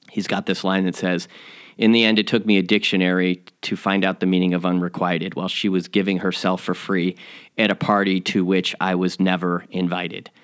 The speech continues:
I'll never understood my failings then, and I hide my humble hopes now. Thinking back, she made us want her,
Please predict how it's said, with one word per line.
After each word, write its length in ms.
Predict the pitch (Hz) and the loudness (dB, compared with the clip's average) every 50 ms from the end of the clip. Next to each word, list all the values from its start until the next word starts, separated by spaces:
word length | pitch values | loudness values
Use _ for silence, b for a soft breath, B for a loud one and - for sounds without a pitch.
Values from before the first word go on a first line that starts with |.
| b b b b b b b b b b | b b b b b b b b b b
I'll 100 | - 98 | -2 2
never 320 | 98 98 101 98 95 104 104 | 4 4 4 4 4 4 4
understood 680 | 98 98 98 98 - - - - 104 95 92 90 90 | 4 2 2 0 -2 -4 -2 0 2 2 2 0 -2
my 240 | 92 95 92 92 92 | -2 0 0 0 -2
failings 560 | - - - 98 98 92 92 90 90 87 - | -2 -2 0 0 0 2 0 0 -2 -2 -2
then, 380 | - 90 85 87 85 87 87 - | -4 -4 -2 -2 -2 -4 -4 -4
and 120 | - 92 87 | -4 -4 -4
I 100 | 90 90 | -4 -4
hide 360 | - - 95 92 92 95 90 | -4 -2 -2 -2 0 0 -2
my 200 | 95 90 90 87 | -2 -2 -2 -2
humble 380 | 87 - 110 95 90 90 90 92 | -4 -2 -2 0 0 0 -2 -2
hopes 340 | - 92 85 - - - | -2 -4 -4 -4 -6 -8
now. 320 | 82 76 76 80 85 - - b b b b b b b b b b b b | -6 -6 -6 -6 -8 -10 -14 b b b b b b b b b b b b
Thinking 320 | - 107 98 104 101 95 90 | -4 -2 0 2 0 2 2
back, 240 | 98 98 95 - | 2 0 0 -2
she 160 | - - 104 95 | -2 -2 0 0
made 180 | 92 95 90 | 0 0 -2
us 160 | 85 87 - | -2 -4 -4
want 280 | - 92 92 90 - - | -2 -2 -2 -2 -2 -4
her, 280 | - 87 85 85 - | -4 -4 -4 -4 -6